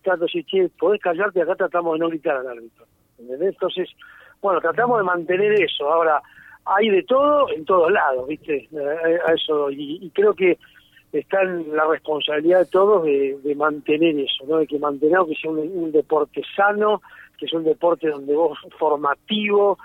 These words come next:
donde los chicos de chiquito pri-, aprendan a compartir, al respeto a la autoridad, al respeto a los mayores, al respeto a un capitán,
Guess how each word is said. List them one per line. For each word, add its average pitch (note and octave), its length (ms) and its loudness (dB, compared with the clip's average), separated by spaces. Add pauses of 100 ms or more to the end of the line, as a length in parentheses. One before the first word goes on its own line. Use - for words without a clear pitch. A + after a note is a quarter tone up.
(260)
donde C#3+ 300 0
los D3 140 -2
chicos F#3+ 400 0
de D3+ 100 0
chiquito F3 480 -4
pri-, E3 240 -4 (160)
aprendan F3+ 380 -2
a D3 80 0
compartir, D3 800 -4 (240)
al D#3 140 2
respeto E3 500 -2
a F3+ 40 4
la E3+ 60 2
autoridad, D#3 640 0 (280)
al D#3 160 0
respeto F#3 480 -2
a E3 60 2
los C#3 100 -4
mayores, F#3 760 0
al C#3 120 -2
respeto D3+ 460 -4
a E3+ 40 2
un D#3 60 -2
capitán, G3+ 840 -2